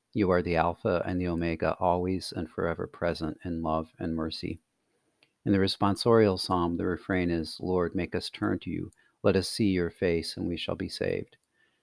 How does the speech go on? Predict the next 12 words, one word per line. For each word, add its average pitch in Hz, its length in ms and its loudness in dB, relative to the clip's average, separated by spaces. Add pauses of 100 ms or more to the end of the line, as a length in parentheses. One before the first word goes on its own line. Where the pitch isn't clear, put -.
(180)
The 117 100 2
disciples 101 560 4
saw 87 220 4
God, 82 380 0 (400)
made 107 240 4
man, 78 320 -2
face 92 340 0
to 104 80 -10
face 90 400 -4
in 92 80 -2
the 80 80 -4
transfiguration. - 1000 -4